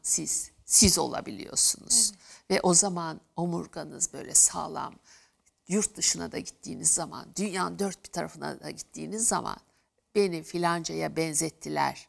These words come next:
Speaker 1: demeden
Speaker 2: Ya.
Speaker 1: yaşayabiliyorsunuz. Şimdi bunlar eksik taraflarımız. Belki bu dünyanın işte bu kapitalizm, global dünya, dış mihraklar filan falan. Ama buna esir olmamak lazım.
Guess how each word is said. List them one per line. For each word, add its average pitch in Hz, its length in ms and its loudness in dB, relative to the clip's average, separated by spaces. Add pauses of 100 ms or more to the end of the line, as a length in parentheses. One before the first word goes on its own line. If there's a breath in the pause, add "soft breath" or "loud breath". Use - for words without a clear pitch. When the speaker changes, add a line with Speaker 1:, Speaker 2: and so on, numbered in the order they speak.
(120)
Speaker 1:
demeden 151 580 4 (600)
Speaker 2:
Ya. 160 380 -4
Speaker 1:
yaşayabiliyorsunuz. - 1300 0 (480 loud breath)
Şimdi 233 200 -2
bunlar 269 340 2
eksik - 400 2
taraflarımız. - 920 -2
Belki 220 440 2
bu 185 180 -10 (200)
dünyanın 175 580 -4
işte 165 300 0
bu 165 120 -10
kapitalizm, 165 840 -6
global 156 520 -2 (100)
dünya, 160 640 -6 (600)
dış 196 240 0
mihraklar 165 800 2
filan 156 280 -2
falan. - 320 -6 (360 loud breath)
Ama 233 220 2
buna 240 280 -4
esir - 280 2
olmamak 262 560 -8
lazım. - 460 -6